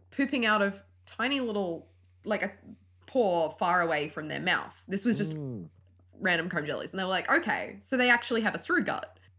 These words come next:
Speaker 1: Interesting." This, like, 'cause this was, like, huge news at the time. But then in two thousand nineteen, it was like, "Oh, hang on, shit's a bit more complicated," because when looking at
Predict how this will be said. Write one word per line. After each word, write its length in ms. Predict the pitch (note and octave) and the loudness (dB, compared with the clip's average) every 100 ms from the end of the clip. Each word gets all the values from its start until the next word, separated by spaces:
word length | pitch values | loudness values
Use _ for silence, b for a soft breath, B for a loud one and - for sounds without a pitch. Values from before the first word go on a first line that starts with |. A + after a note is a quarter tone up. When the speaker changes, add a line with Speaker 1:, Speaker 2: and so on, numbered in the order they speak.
| _ - | _ -6
Speaker 1:
Interesting." 520 | E4+ D4+ - - - _ _ _ _ - | -4 -4 -4 -8 -10 _ _ _ _ 0
This, 220 | B3 - B3 | 0 2 2
like, 160 | A3 | 4
'cause 120 | B3 | 4
this 140 | B3+ D4 | 2 0
was, 120 | G#3+ | 0
like, 280 | E3 - - | 0 -2 -6
huge 300 | - A#3+ F#3 | 2 2 4
news 220 | G#3 E3+ | 0 0
at 60 | - | -4
the 40 | |
time. 320 | - D#4 F3+ | 0 2 2
But 140 | F3 C#4+ | 2 2
then 420 | C4+ B3+ B3 G#3+ - _ _ | 4 4 2 -2 -12 _ _
in 80 | A#3 | -2
two 100 | C4+ | 2
thousand 300 | F#4 C#4+ A#3 | 2 4 4
nineteen, 840 | F#3+ F3+ D#4+ G4 C4+ E3 D3+ D#3 b b | 4 2 4 6 6 4 0 -6 b b
it 340 | G#3 G3+ - | 2 2 0
was 200 | G#3 G#3 | -2 0
like, 220 | G#3+ F#3 - | 2 0 2
"Oh, 80 | A3 | 0
hang 200 | A3 G#3+ | 0 0
on, 240 | E3+ D#3 - | 0 -4 -6
shit's 260 | - B3 | -6 -4
a 20 | |
bit 120 | B3 A3+ | -2 0
more 120 | G#3 | 0
complicated," 720 | A#3+ B3 B3 F#3 D3+ D3+ D3 | 0 -2 0 2 2 0 -2
because 520 | G3 G#3+ F#3 F3 - b b b b | -2 0 0 -2 -10 b b b b
when 200 | A#3 C#4 | 2 4
looking 240 | D#4+ D#4+ A#3+ | 4 4 4
at 200 | F#3+ | 2